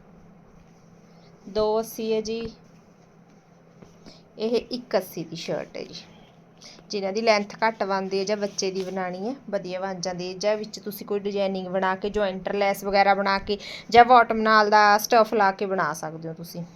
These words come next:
ਤਿੰਨ ਚਾਲੀ ਦਾ ਹੈ ਜੀ। ਹੁਣ ਤਾਂ ਆਪਣੀਆਂ ਭੈਣਾਂ, ਤਿੰਨ ਦਾ, ਸੌਰੀ,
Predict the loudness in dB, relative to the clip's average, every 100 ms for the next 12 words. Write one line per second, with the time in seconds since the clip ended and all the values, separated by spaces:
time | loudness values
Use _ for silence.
0 | -20 -20 -20 -20 -20 -20 -20 -20 -20 _
1 | -20 _ _ _ -6 -6 -4 -2 -2 -2
2 | -2 -4 -2 -2 0 0 0 0 2 2
3 | 2 2 0 -2 0 0 2 0 -2 -6
4 | -8